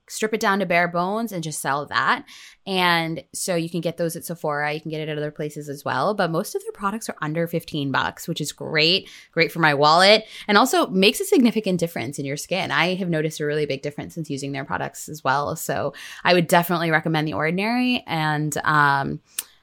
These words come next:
I've also used Glam Glow's,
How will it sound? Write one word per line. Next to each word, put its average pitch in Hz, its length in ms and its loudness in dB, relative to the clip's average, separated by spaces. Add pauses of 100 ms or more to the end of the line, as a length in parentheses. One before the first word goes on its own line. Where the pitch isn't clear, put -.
I've 175 160 -4
also 254 420 8
used 151 920 2
Glam 165 300 4
Glow's, 220 440 4